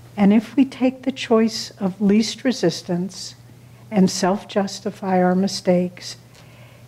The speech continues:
what does that do? It creates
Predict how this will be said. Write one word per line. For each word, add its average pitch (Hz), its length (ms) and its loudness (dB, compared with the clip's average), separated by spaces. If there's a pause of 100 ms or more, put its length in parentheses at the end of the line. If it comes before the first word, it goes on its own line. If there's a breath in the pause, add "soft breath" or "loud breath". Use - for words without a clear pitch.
(520 loud breath)
what 240 260 0
does 254 220 -6
that 233 340 0
do? 175 400 0 (760 soft breath)
It 214 180 0 (440)
creates 226 800 2